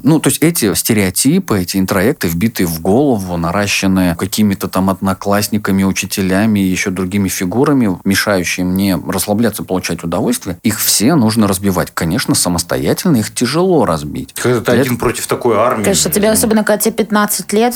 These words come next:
Speaker 3: ты вообще не думаешь, а, очень глубоко. А тебе сказали, ты сидишь, плачешь потом в уголочке.
Speaker 1: И для этого нужна какая-то фигура, под-, ну, подкрепляющая. В данном случае мы будем являться этой фигурой, вот наш подкаст. Дальше доп. материал, который можно найти.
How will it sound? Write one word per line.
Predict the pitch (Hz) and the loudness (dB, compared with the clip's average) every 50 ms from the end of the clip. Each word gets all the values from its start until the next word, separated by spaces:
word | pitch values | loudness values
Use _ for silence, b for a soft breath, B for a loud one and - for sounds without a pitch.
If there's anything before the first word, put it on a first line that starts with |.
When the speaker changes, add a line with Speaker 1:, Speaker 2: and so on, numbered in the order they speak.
| - | -2
Speaker 3:
ты | - 196 | -4 -2
вообще | 180 185 180 - - 226 | -2 -2 -2 0 0 0
не | 208 208 196 | 2 2 2
думаешь, | 185 190 220 214 196 180 170 175 - - - | 2 2 2 2 2 2 0 0 -2 -2 0
а, | 185 180 170 165 - | 2 2 2 2 2
очень | - - 190 - - 180 185 | 2 2 0 0 0 -2 0
глубоко. | 175 196 180 208 208 208 - 277 254 202 | 0 2 2 0 0 0 2 2 2 4
А | 170 160 151 156 156 165 | 2 2 2 2 2 0
тебе | 170 - 196 214 | 0 0 0 0
сказали, | 208 - - 208 190 220 254 262 | 0 0 0 0 2 2 2 2
ты | 202 - 202 196 | 0 0 0 -2
сидишь, | - - 180 170 190 185 - | -2 -2 -2 -2 -2 -2 -2
плачешь | - 175 185 180 180 - - | 0 0 2 2 0 0 -4
потом | - 175 - 180 170 170 | -6 -4 -2 -2 0 0
в | |
уголочке. | 165 165 170 165 160 156 - - - - _ _ - | 0 0 0 0 0 -2 -4 -8 -14 -20 _ _ -4
Speaker 1:
И | - 101 101 101 98 92 87 80 69 - | -2 0 0 2 2 0 0 -2 -4 -6
для | - - 90 92 | -4 -2 2 2
этого | 123 170 - 175 135 113 101 | 2 2 2 2 2 2 2
нужна | 90 87 82 80 92 107 113 120 117 - - - | 2 2 0 2 2 2 2 2 0 -2 -4 -6
какая-то | - - - - 117 127 - - | -8 -6 0 0 0 0 0 -4
фигура, | - - 92 87 87 117 160 170 - | -4 -2 -2 2 2 4 2 2 0
под-, | - - - | -2 -6 -4
ну, | - - 95 - | -2 -2 0 0
подкрепляющая. | - - - - - - - 113 107 101 87 82 - - | -2 -6 -6 -4 -4 -4 -2 0 0 0 0 0 -4 -6
В | - | -4
данном | - 101 95 92 87 | -2 0 0 0 0
случае | - - 98 92 - 98 95 | -2 -4 -4 -4 -2 0 0
мы | 95 87 78 | 0 0 0
будем | 85 98 87 117 160 | 0 2 2 2 2
являться | 165 165 170 170 160 165 - | 2 2 0 0 0 0 -2
этой | 165 170 - 170 | -4 -4 -4 -4
фигурой, | - - 170 165 170 170 170 160 | -2 -2 0 0 2 2 0 0
вот | 143 - 139 - | 0 -2 -2 0
наш | 143 135 131 - | 0 0 0 0
подкаст. | - 135 131 - - 139 127 123 - - | -2 -4 -4 -2 -2 -2 -2 -2 -4 -4
Дальше | - 113 143 190 - - - - - _ _ _ | -2 0 0 0 -2 -4 -8 -10 -14 _ _ _
доп. | 95 101 101 107 135 143 - - | -2 0 2 2 2 2 0 0
материал, | 107 104 98 - - 87 85 90 117 160 | 0 0 0 0 -2 0 0 2 2 0
который | 156 - 92 - - 110 135 123 | 0 -2 -4 -2 0 2 2 2
можно | 98 107 107 95 98 92 | 2 2 0 0 0 -2
найти. | 87 87 87 87 85 85 - - 85 73 67 | -2 -2 -2 -4 -6 -6 -6 -4 -4 -4 -4